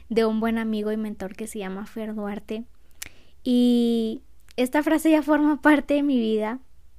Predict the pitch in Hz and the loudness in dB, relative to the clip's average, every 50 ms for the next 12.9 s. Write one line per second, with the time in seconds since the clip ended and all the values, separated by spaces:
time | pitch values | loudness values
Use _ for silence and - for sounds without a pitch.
0 | - - - - - - 240 226 220 185 - 226 226 220 226 240 254 262 254 247 | -20 -20 -20 -20 -14 -10 -8 -8 -8 -8 -6 -6 -6 -4 0 0 2 2 0 0
1 | - - 247 233 - 247 233 233 240 247 233 233 - - 220 214 214 - - 233 | -2 -4 -6 -6 -4 -4 -2 -2 -2 -2 -4 -6 -8 -10 -14 -14 -14 -14 -12 -12
2 | 220 - - 214 214 214 226 226 - - - 226 - - 240 240 240 247 233 247 | -12 -8 -6 -4 -4 -4 -4 -6 -8 -8 -10 -10 -8 -2 -2 0 0 0 0 -2
3 | 240 233 233 - 254 240 226 214 226 - - 214 240 302 320 - - - - - | -4 -4 -4 -8 -8 -8 -8 -10 -12 -8 -6 -6 -6 -6 -8 -12 -20 -20 -20 -20
4 | - - - - - 220 208 - - 202 196 196 214 - 208 202 202 196 226 220 | -20 -18 -16 -12 -10 -10 -10 -10 -12 -12 -12 -12 -14 -12 -12 -12 -12 -8 -6 -6
5 | 226 - 277 285 - 349 330 311 285 262 240 220 214 208 - - 262 262 - 285 | -4 -4 -4 -4 -2 -2 -2 -2 -2 -2 -2 -4 -6 -10 -6 -6 -6 -4 -2 0
6 | 294 302 320 320 320 294 - 247 233 - - 185 196 208 233 285 349 277 240 226 | 0 2 4 2 2 2 0 -4 -8 -6 -10 -14 -12 -10 -10 -8 -6 -2 0 0
7 | 220 226 233 226 - 302 330 311 294 - 254 233 233 247 285 339 392 - - - | 2 0 0 0 0 0 0 0 -2 -2 -4 -4 -4 -2 -4 -6 -8 -10 -14 -18
8 | - - - - - - - - - - 233 226 220 202 196 190 202 233 262 247 | -18 -20 -20 -20 -20 -20 -20 -20 -14 -8 -2 -2 0 0 0 -2 -2 -2 -4 -6
9 | - - - - - - - - - - - 220 214 214 202 214 214 226 240 262 | -8 -12 -20 -20 -20 -20 -20 -20 -14 -8 -6 -4 -4 -4 -4 -2 -2 -2 -2 -2
10 | 285 320 311 311 - 269 240 - - 220 208 220 214 196 - - - - - - | -2 -4 -4 -4 -6 -6 -6 -6 -4 -4 -2 -2 -2 -4 -8 -10 -20 -20 -20 -20
11 | - - - - - - - 233 226 220 214 208 214 - 294 302 - 320 302 - | -20 -20 -20 -18 -8 -4 -2 -2 0 0 -2 -4 -4 -4 -4 -6 -6 -6 -10 -6
12 | - 247 240 - - 262 254 247 233 - - 214 220 220 208 202 214 | -6 -6 -6 -4 -4 -2 -2 -2 -4 -6 -8 -8 -6 -6 -6 -8 -10